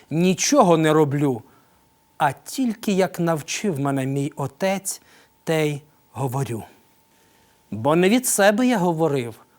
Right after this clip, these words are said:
а Отець, який послав мене, це Він дав мені заповідь, що маю казати і що говорити». Ісус неодноразово заявляв,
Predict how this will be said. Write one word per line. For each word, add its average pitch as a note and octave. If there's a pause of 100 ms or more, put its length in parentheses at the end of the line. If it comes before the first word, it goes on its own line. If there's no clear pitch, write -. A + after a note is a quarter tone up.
(120)
а G3
Отець, G3
який D#3+
послав G3+
мене, G#3+
це G#3+
Він A3
дав F3
мені F3+
заповідь, G#3 (140)
що -
маю A3+
казати G3 (280)
і D3
що D3 (360)
говорити». B2 (1160)
Ісус - (220)
неодноразово F#3 (260)
заявляв, C3+